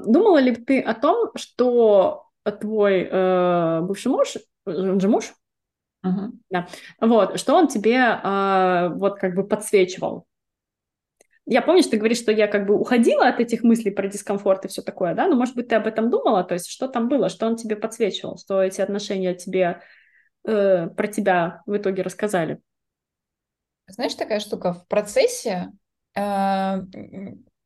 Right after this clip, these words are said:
Speaker 2: может, он мне что-то и подсвечивал, если бы был наблюдатель, если бы за этим я наблюдала.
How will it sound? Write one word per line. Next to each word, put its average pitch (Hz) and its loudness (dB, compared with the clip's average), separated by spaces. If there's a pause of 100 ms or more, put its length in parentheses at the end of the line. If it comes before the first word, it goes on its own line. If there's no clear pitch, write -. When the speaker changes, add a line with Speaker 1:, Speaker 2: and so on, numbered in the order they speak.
(840)
Speaker 2:
может, 277 -2
он 247 -2
мне 247 -2
что-то 247 2
и - 0
подсвечивал, 240 -2
если 190 -6
бы 202 -4
был 208 -2
наблюдатель, 196 -6
если 180 -8
бы 170 -8
за 185 -2
этим 190 -4
я 175 -4 (120)
наблюдала. 185 -4